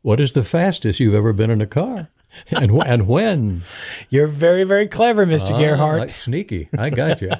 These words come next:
Speaker 1: I should run for office.
Speaker 2: <laughs> There's still time.
Speaker 1: But you had a vacation.
Speaker 2: Yep.
Speaker 1: And you had a very nice vacation, and you and Kathleen went up to the Finger Lakes up in,
Speaker 2: Uh,
Speaker 1: in New
Speaker 2: Finger
Speaker 1: Jersey.
Speaker 2: Lakes up, uh, Thousand Islands, New York.
Speaker 1: Yeah.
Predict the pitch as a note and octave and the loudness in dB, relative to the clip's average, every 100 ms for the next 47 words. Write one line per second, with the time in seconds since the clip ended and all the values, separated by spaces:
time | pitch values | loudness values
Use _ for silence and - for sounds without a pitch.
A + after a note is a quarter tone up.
0 | - - C#3+ C#3+ C3+ C3 A2+ G#2 G2+ D#2+ | -8 -6 -4 -2 0 2 2 2 2 0
1 | D2+ - - - - _ - _ - - | -4 -8 -6 -6 -6 _ -16 _ -12 -8
2 | B2 E3 D3+ G3 F#3+ - A#3 A3+ C#3 C#3 | -2 0 0 0 2 0 -2 -4 -4 0
3 | E3 E3 D3+ E3 D#3+ A#2 E2+ F#2+ A#2 D3 | 0 0 0 -4 0 -2 -2 -6 -8 -8
4 | A#2+ F3 _ _ _ G2+ G#2 G#2+ G#2 G2 | -10 -12 _ _ _ 0 2 4 2 2
5 | C3+ C#3+ C3+ G#2+ A#2+ - A2 F#2+ A2+ A#2+ | 2 2 2 2 0 2 2 2 0 -2
6 | C3 - G2+ G2 G#2 A#2+ A2+ B2 A2 A2 | -2 -4 0 2 4 4 2 2 2 2
7 | G#2 G#2 G#2+ G2+ G#2 G#2 - - F#2+ G2 | 2 2 4 4 4 2 -2 -4 0 2
8 | F#2 A2+ A2+ A2+ G#2 A#2 A2 - G2+ A2+ | 2 0 2 2 2 2 -2 -4 -2 2
9 | G#2 A2+ G2+ F3 F3 F3 E3+ A3 G3 - | 2 2 2 2 2 2 2 2 0 -2
10 | D#3+ - D3+ D3 C#3 D3+ D#3 D#3 D3 D#3 | -2 2 2 2 2 0 0 2 0 0
11 | E3 E3 C3+ C#3 C#3 C#3 F3+ G#3 A2 A#2 | 0 -2 0 0 2 2 2 2 0 0
12 | G#2+ | -2